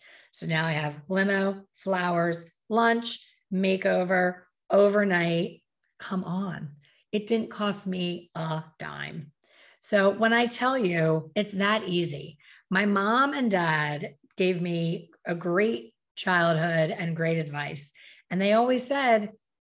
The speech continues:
"If you, if you don't ask, the answer is always going to be no." So put yourself out there and always just ask, because people can say no.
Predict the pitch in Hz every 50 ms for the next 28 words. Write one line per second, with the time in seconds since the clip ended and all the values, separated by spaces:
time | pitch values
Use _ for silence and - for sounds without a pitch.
0 | _ _ 208 190 190 220 226 240 233 233 214 - 226 202 196 247 285 302 294 -
1 | 226 240 240 208 180 165 - - - - - 208 214 202 - 202 180 - 180 185
2 | 190 185 175 175 175 170 170 165 156 151 147 147 143 151 156 147 135 - - -
3 | _ _ _ _ _ _ _ _ - - - - 202 202 - - - - 254 302
4 | 381 370 349 349 277 262 - - 208 226 277 226 - 196 180 170 165 - 180 190
5 | - 180 196 240 262 269 262 220 - 220 202 - - - 185 196 202 180 170 165
6 | - - - - 208 185 - 202 196 190 185 180 - - _ _ _ _ _ _
7 | _ _ - 240 247 269 - 269 254 - - 247 262 254 262 285 294 208 196 175